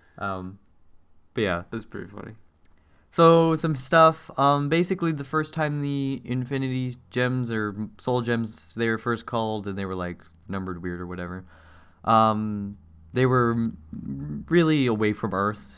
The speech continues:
Speaker 2: They were in space, and it had to do with, like, Adam Warlock and Thanos and all them.
Speaker 1: Yeah.
Speaker 2: Uh, Adam Warlock had come across one of them. I can't remember exactly which one, 'cause it was weird, 'cause they were all called Soul Gems or whatever. I don't remember which one he got.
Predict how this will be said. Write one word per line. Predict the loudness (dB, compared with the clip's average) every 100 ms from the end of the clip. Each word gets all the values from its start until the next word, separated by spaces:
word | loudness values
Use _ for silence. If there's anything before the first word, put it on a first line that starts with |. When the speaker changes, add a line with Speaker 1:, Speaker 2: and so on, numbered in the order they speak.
| -8
Speaker 2:
They | -4
were | -4
in | -6
space, | -6 -4 -4 -4 -6
and | -6
it |
had | -4
to | -4
do |
with, | -6
like, | -6 -2
Adam | 0 0 -2
Warlock | -2 0 0 0 -2
and | -10
Thanos | -6 -4 -4 -6 -6
and | -4
all | -4
them. | -2 -4 -6 -8 -6
Speaker 1:
Yeah. | -4 -4 -6 -12 -20 -20 -10
Speaker 2:
Uh, | -2 0 2
Adam | 2 2
Warlock | 2 0 -2
had | -6
come | -6 -6
across | -6 -6 -6 -4
one | -6
of | -6
them. | -6
I | -8
can't | -6
remember | -6 -6
exactly | -6 -6 -6
which | -8 -6
one, | -6 -6
'cause | -6 -8
it |
was | -8
weird, | -6 -6
'cause | -6
they | -6
were |
all | -4 -6
called | -6 -8
Soul | -8 -8
Gems | -8 -8 -8
or | -8
whatever. | -6 -4 -4 -6 -10 _ _ _ -20 -8
I | -4
don't | -2
remember | -2
which | -6 -6
one | -10
he | -8
got. | -6 -6 -6